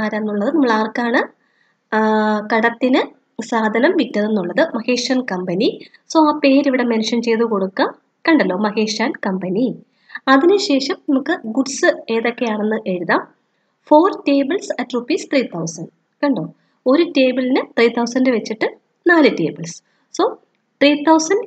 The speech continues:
into four ആണ് ഇവിടെ ട്വൽവ് തൗസൻഡ് ആയിട്ട് ഞാൻ എഴുതിയിരിക്കുന്നത്. Okay, Next chair ആണ്. ഒരു ചെയറിന് മുന്നൂറ്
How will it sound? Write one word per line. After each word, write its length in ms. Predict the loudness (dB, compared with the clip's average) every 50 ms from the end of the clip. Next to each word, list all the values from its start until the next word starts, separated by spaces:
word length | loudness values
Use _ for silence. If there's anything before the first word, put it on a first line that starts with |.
| -2 2
into 200 | 4 4 4 4 2 0
four 320 | 4 4 4 6 6 4 4 2 2 2
ആണ് 140 | 0 0 -2 -2
ഇവിടെ 160 | -4 -6 -8 -6 -4
ട്വൽവ് 200 | -2 -2 -2 -2 -2
തൗസൻഡ് 320 | -2 -2 -2 -4 -6 -6 -4 -4
ആയിട്ട് 220 | -6 -4 -2 -4 -2 -2
ഞാൻ 100 | -2 -2 -2 -2
എഴുതിയിരിക്കുന്നത്. 580 | -2 -2 -2 -2 -4 -4 -6 -6 -6 -8 -10 -16 _ _ _ _ _ _ _ _ -6
Okay, 160 | -4 -4 -4 -6 -6 -10 _ _ _ _ _ _ _ _ _ _ _ _ _ _ _ _ _ _ _ _ _ _ _ 2
Next 260 | 2 2 4 2 0 0 2 0
chair 280 | 2 2 2 2 4 4 2 2
ആണ്. 160 | 2 0 0 -2 -4 -8 _ _ -2
ഒരു 100 | -2 -2 -2 0 2
ചെയറിന് 400 | 2 4 4 2 2 4 6 6 6
മുന്നൂറ് 420 | 6 4 4 4 4 6 6 4